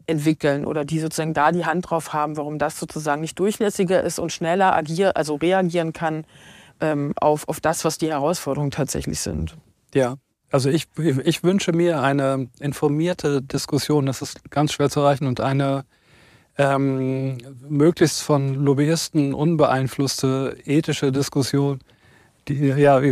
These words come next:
Speaker 2: Träume, ne? Ich soll-, sollte das, worum ging's ja? Darum ging's. Ja, weil das, ähm, ganz schädlich ist in dieser Situation, ähm,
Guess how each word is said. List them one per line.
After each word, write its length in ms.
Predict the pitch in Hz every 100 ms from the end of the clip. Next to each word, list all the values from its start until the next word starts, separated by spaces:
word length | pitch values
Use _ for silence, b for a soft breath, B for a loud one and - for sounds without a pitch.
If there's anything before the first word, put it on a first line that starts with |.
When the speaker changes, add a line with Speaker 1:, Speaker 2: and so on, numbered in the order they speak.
| 120
Speaker 2:
Träume, 420 | - - 156 135
ne? 160 | 143 202
Ich 100 | 139
soll-, 160 | - 143
sollte 260 | 147 147 135
das, 260 | 147 135 -
worum 200 | 131 139
ging's 280 | 143 135 -
ja? 120 | 117 - _ - - B B B B B -
Darum 280 | 131 143 147
ging's. 300 | 151 135 143
Ja, 160 | 160
weil 100 | 160
das, 200 | 151 -
ähm, 440 | 156 151 151 147 139
ganz 200 | 147 -
schädlich 260 | 170 143
ist 140 | 135 -
in 100 | 127
dieser 220 | 120 131
Situation, 840 | 127 - 127 117 - 135 131 127 127
ähm, 640 | 127 131 131 131 131 131